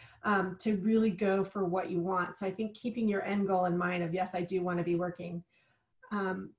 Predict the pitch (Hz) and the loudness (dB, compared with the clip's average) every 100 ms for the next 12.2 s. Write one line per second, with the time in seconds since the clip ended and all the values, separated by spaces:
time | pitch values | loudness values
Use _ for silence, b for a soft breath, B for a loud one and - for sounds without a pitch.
0 | - 247 240 247 262 - 269 247 220 220 | -6 -2 0 0 -2 -2 -2 0 2 2
1 | 208 196 - 208 202 202 202 190 180 214 | 2 2 0 2 2 2 0 -2 -2 -8
2 | - 202 196 - 190 180 - 202 - 196 | -6 -4 -4 -4 -2 -2 -4 -10 -6 -2
3 | 180 175 170 170 - 214 233 294 320 302 | 0 -2 -4 -8 -4 0 0 0 -4 -4
4 | 240 208 214 220 214 196 185 208 190 190 | 0 2 2 -2 -2 -4 -4 -4 -2 2
5 | 190 175 170 185 185 196 190 185 208 208 | 2 0 -2 -4 -4 -6 -6 -2 0 0
6 | 220 185 190 202 202 208 254 233 - 226 | 0 0 0 0 4 4 2 -2 -4 -2
7 | 240 240 247 247 202 - 196 202 208 208 | 2 4 4 2 -2 -4 -2 0 0 2
8 | 208 196 202 202 202 208 208 196 208 220 | 2 0 0 -2 -2 -2 -2 0 0 0
9 | 214 208 196 190 196 196 196 202 208 202 | 0 0 -2 -2 -4 -2 -2 -2 -2 -2
10 | 190 196 208 208 190 185 202 202 - 185 | -2 -2 -2 -4 -6 -2 -2 -2 0 0
11 | 196 208 - 196 196 196 202 208 208 220 | 0 -4 -6 -6 -6 -4 0 0 -2 -2
12 | 220 220 | -2 -2